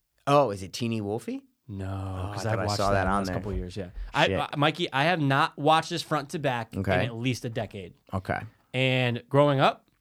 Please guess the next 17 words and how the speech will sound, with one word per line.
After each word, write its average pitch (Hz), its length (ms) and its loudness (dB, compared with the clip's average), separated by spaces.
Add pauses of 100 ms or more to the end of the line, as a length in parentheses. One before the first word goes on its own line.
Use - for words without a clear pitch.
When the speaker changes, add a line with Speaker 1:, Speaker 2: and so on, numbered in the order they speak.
(100)
Speaker 2:
Pass 135 240 -2
Row 127 340 2
household 127 420 0
favorite. 131 400 0
Speaker 1:
Oh, 123 100 10
really? 123 500 6
Speaker 2:
And - 60 -12
knew 131 240 2
it - 20 2
like 131 140 2
the 135 60 0
back 135 180 4
of - 40 -10
my 131 140 0
hand. 127 300 2
Speaker 1:
Oh. 156 160 8
Speaker 2:
And 120 340 0